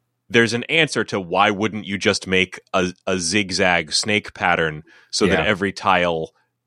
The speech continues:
Speaker 1: uh, ev-, every tower that you place can, like, do the maximum damage and have maximum effect. Like,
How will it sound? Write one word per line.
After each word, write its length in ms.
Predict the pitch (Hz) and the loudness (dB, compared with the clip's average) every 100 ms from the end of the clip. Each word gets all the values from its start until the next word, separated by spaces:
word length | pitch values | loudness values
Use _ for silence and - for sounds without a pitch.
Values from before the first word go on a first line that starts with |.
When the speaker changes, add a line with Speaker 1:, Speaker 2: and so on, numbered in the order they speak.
| - | -2
Speaker 1:
uh, 420 | 85 80 78 76 - 95 80 | 2 4 2 0 -2 -10 -4
ev-, 240 | 101 - | -4 -2
every 220 | 98 98 | -2 -2
tower 420 | - 120 107 101 90 | -4 0 4 4 0
that 140 | 87 | -4
you 100 | 90 | -10
place 380 | - 85 82 - | -4 -2 0 -2
can, 360 | 90 78 78 82 | -4 -6 -6 0
like, 280 | 82 78 73 | 0 0 -2
do 200 | 98 87 | -2 0
the 100 | 87 | 0
maximum 560 | 85 82 - 82 76 | 0 -2 -4 -8 -4
damage 400 | 82 80 80 76 | 0 0 0 -4
and 140 | 80 80 | -4 -2
have 200 | 78 73 | -2 -2
maximum 440 | 76 76 87 73 | -2 -2 -6 -6
effect. 480 | 71 - 90 - - | -2 2 0 0 -6
Like, 160 | 76 | -6